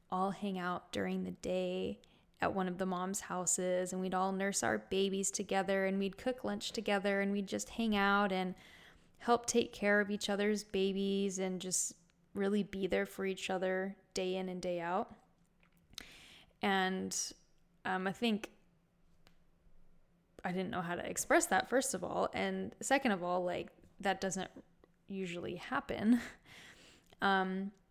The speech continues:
so I had my baby, and then I still had these mom friends, but that's not what I experienced. Um,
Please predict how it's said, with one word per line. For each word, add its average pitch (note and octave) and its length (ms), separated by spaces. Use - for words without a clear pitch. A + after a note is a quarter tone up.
so - 160
I G3 60
had A3 300
my F#3+ 140
baby, G3+ 720
and G3 360
then F#3+ 280
I F#3+ 160
still G#3 240
had F#3+ 200
these F#3 220
mom F#3 240
friends, F#3 640
but - 320
that's G3 240
not G3 140
what E3+ 100
I - 40
experienced. - 880
Um, F#3+ 440